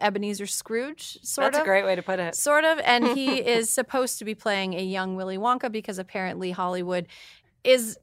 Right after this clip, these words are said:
Speaker 1: not out of ideas, but afraid of any idea that hasn't already existed.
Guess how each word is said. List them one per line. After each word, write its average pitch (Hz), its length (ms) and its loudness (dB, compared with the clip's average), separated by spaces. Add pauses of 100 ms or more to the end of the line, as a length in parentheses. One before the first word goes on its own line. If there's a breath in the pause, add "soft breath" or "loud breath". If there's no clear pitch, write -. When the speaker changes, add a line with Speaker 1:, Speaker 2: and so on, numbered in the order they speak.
Speaker 1:
not 359 480 4 (100)
out 294 220 8
of 277 120 0
ideas, 233 540 2
but 214 180 0
afraid 226 560 0
of 196 100 -4
any 196 220 -2
idea 185 420 -2
that 175 160 -4
hasn't 170 380 -2
already 165 420 -4
existed. 185 640 -6